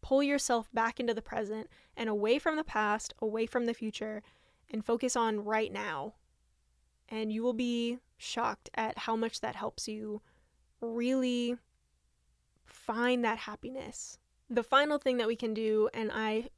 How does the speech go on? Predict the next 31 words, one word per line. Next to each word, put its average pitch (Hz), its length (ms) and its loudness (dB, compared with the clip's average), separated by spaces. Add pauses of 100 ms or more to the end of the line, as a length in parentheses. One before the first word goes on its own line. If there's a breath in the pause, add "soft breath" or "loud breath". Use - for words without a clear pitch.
(120)
I 220 80 -2
find 226 440 -2
personally 226 420 -2
that - 180 -4
this 220 280 -4
really 220 200 -2
helps - 260 -6
a 214 60 -4
lot, 208 340 -2
is 220 220 -4
to 220 500 -4
focus 233 540 2
on 233 100 2
helping 220 320 -6
other 214 220 -6
people. - 480 -10 (180)
Negative 277 440 4
emotions, 220 520 2
for 311 260 4
the 302 60 6
most 220 300 0
part, - 340 -8
such - 340 -2
as 226 220 -2
sadness, 226 720 -4 (160)
anger, 220 640 0 (760)
anxiety, 220 800 -2 (520)
those 233 320 6
are 220 600 2 (160)
internalized. 214 960 -2 (720 soft breath)
But 226 540 2